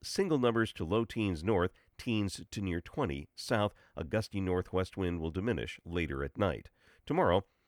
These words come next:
any morning sun giving way to clouds, a rising chance of snow through New York, the Berkshires, and reaching I eighty-nine late, highs in the twenties north,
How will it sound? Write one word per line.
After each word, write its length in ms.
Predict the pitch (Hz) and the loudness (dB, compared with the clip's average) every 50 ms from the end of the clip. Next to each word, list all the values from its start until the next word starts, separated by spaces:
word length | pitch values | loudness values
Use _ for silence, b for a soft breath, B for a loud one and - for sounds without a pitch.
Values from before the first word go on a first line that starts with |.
| _ _ - | _ _ -8
any 200 | - 73 67 60 | -8 -6 -6 -4
morning 320 | 60 80 104 98 82 80 | -2 0 0 0 0 0
sun 260 | - - 117 107 110 | -2 0 0 0 0
giving 300 | 107 85 92 82 87 82 | 0 0 0 0 0 0
way 100 | 80 78 | 0 0
to 80 | 73 71 | -2 -2
clouds, 420 | - - 117 110 98 104 107 - - b b b b | -2 0 2 4 4 4 2 0 -6 b b b b
a 80 | b 90 | b 0
rising 400 | 92 117 143 151 139 123 127 117 | 2 2 2 2 2 0 -2 -2
chance 320 | - 139 123 127 117 - | 0 0 0 0 0 -2
of 120 | 107 95 - | -4 -6 -4
snow 320 | - 127 123 127 127 127 | 0 0 2 2 2 0
through 220 | - - 95 80 | -2 -2 -4 -2
New 100 | 73 76 | -2 -2
York, 320 | 76 82 101 117 127 123 _ - | 0 0 2 2 0 0 _ -6
the 60 | 80 | -4
Berkshires, 560 | 78 98 107 104 - 104 101 101 104 98 98 | -2 -2 -2 -2 -2 -2 0 0 0 0 0
and 240 | 92 92 104 90 78 | 0 0 0 0 0
reaching 400 | 87 98 - - 98 92 87 - - | -2 -2 -2 -2 -2 -2 -2 -2 -2
I 140 | 90 95 92 | 0 0 0
eighty-nine 600 | 92 - - 95 90 87 87 80 80 76 73 67 | 0 0 -2 -4 -4 -4 -2 -2 -2 -2 -2 -2
late, 300 | 73 104 135 156 - - b b b b b b b | -2 -2 -2 -2 -4 -8 b b b b b b b
highs 360 | b - 80 78 76 78 73 73 | b -6 -2 -2 -2 -2 -2 -4
in 60 | 69 | -6
the 80 | 69 | -8
twenties 420 | - - - 98 87 78 76 69 90 | -8 -6 -4 -4 -2 -2 -4 -4 0
north, 280 | 107 127 139 143 - | 0 2 2 0 -2